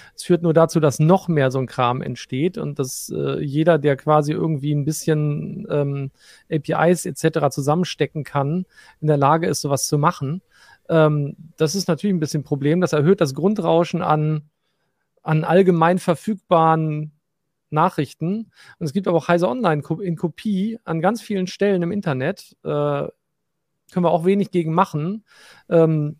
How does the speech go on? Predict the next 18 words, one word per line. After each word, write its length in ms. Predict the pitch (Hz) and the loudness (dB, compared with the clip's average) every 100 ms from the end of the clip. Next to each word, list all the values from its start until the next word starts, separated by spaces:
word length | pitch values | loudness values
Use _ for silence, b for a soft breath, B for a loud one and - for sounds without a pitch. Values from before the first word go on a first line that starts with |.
| - | 0
ganz, 280 | 196 214 240 233 185 | 0 0 -6 -12 0
ganz, 300 | 185 180 - _ - | 2 2 -6 _ 2
also 240 | 165 170 | 4 4
auch 160 | 175 - | 2 2
ganz 240 | 180 185 - | 2 2 0
dreist 440 | 147 190 262 - | 4 4 2 0
teilweise, 640 | 143 143 135 131 131 123 - | 0 0 2 0 0 -2 -4
also 160 | 147 | -2
gar 140 | 151 170 | 0 0
nicht 140 | 170 | -2
zu 100 | - | -6
ver-, 480 | - 165 175 165 147 | -6 -4 -6 -8 -2
gar 140 | 175 | 0
nicht 100 | 170 | 0
versucht 360 | 160 160 254 - | -2 -2 -4 -8
zu 120 | 147 | -6
verschleiern, 560 | 139 127 139 123 117 120 | -4 -2 -2 -2 -2 -2
ne? 200 | 220 | -4